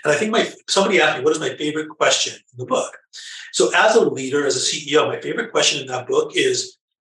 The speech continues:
if you're trying to figure out how good your culture is, the question I want you to ask your employees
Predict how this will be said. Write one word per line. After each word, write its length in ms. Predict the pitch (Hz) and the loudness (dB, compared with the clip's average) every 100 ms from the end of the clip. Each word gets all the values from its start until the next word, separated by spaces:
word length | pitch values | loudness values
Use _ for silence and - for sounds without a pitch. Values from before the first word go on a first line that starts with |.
| - | -8
if 180 | 156 | 0
you're 100 | 175 185 | 2 4
trying 120 | 233 | 2
to 60 | |
figure 200 | - 151 | 0 2
out 200 | 147 147 - | 4 2 0
how 200 | - 151 | -2 2
good 160 | 151 135 | 2 0
your 120 | 120 | -2
culture 420 | - 127 - 156 | -4 -6 -2 2
is, 220 | 208 - | 0 0
the 80 | 196 | -6
question 340 | - - 220 | 0 2 2
I 80 | 190 | 0
want 180 | 165 156 | -2 -2
you 140 | 147 | -4
to 100 | - | 0
ask 220 | 156 - - | 2 2 0
your 100 | 131 | -6
employees 560 | 131 131 147 185 - | -6 -4 -4 -4 -8